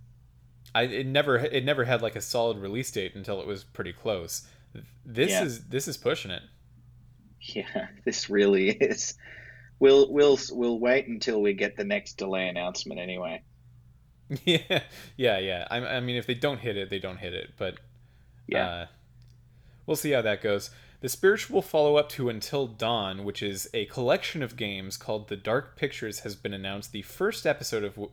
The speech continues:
Speaker 1: which is called The Man of Medan. Uh, that is coming out this, um, or early next year, actually. Early, early next year. Um, did you play Until Dawn?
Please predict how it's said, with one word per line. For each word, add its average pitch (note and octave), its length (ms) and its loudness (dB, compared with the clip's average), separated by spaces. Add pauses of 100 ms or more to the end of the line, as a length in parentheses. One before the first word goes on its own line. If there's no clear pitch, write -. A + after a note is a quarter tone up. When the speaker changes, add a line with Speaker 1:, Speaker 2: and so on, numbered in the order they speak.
Speaker 1:
which G#2 340 -4
is A#2 120 -10
called G#2+ 300 -4
The A2 60 -4
Man A#2 320 -4
of D#3 160 -6
Medan. G2 560 -6 (720)
Uh, G2+ 340 0
that A#2+ 300 -2
is F3 100 -4
coming D3+ 300 -6
out A#2+ 280 -4
this, A2 540 -4 (100)
um, F#2 580 -6 (520)
or A#2+ 160 0
early D3+ 380 0
next A#2+ 400 -4
year, F2 180 -6 (160)
actually. F#2 400 -8
Early, A2 400 -6
early G#2+ 280 -6
next F#2+ 260 -12
year. - 160 -12 (840)
Um, F#2+ 380 -2
did D3 160 -4
you A#3+ 80 -6
play G#3+ 180 -2
Until G3+ 300 -2
Dawn? F3 340 0